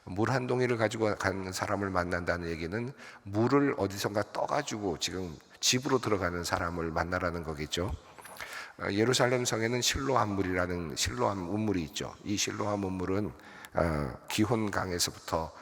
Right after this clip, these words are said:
쭉 흘러내려온 물이 히스기야 터널을 통해서 예루살렘 성으로 들어오게 만든, 그래서 어찌 보면 인공 터널을 통해서 들어오는 그런, 어, 물을,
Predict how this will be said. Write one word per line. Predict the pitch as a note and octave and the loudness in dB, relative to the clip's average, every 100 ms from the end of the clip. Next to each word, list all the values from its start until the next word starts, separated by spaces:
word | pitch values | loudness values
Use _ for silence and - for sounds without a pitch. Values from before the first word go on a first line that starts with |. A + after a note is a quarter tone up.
| - | -12
쭉 | - G#2 G2+ | -2 0 0
흘러내려온 | A#2 A2 G#2+ F#2 F2+ | 0 0 0 0 -2
물이 | E2+ E2 F2 D3 - - - - | -4 -2 -2 -4 -8 -18 -18 -2
히스기야 | D#3 - B2+ A#2+ | 2 2 2 0
터널을 | A2+ B2 A#2+ G#2+ | 2 0 0 0
통해서 | A2 F#2 G#2 E2+ | -2 -2 0 0
예루살렘 | G2 G2+ F#2+ F#2 F#2+ | 0 0 0 -2 -2
성으로 | - G#2 F#2 F2+ | -4 -4 -2 -2
들어오게 | F2 G2+ F2+ E2+ | -2 -2 -2 -2
만든, | D#2+ D2+ D2+ G#2+ F2 C2+ - - - - | -4 -4 -2 -2 -2 -6 -16 -16 -16 -2
그래서 | A#2 A2 C3 B2 A#2 - - - | 2 2 2 2 -2 -12 -12 -8
어찌 | - B2+ | -2 2
보면 | B2 B2+ B2+ | 2 2 0
인공 | A2 B2 C3+ C3 | 2 4 4 4
터널을 | - B2 A2+ F2+ | 2 2 2 2
통해서 | - A2 G2 - F2 | -4 -4 -2 -2 -2
들어오는 | G2+ F2 D#2+ - - F#2+ D#2+ C2+ C#2+ - - - | -2 -2 -2 -6 -6 -4 -4 -6 -12 -20 -20 -2
그런, | B2+ C3 B2 | 4 4 2
어, | F2 D2 F2 | -2 -2 -2
물을, | F#2+ G#2+ | -2 -2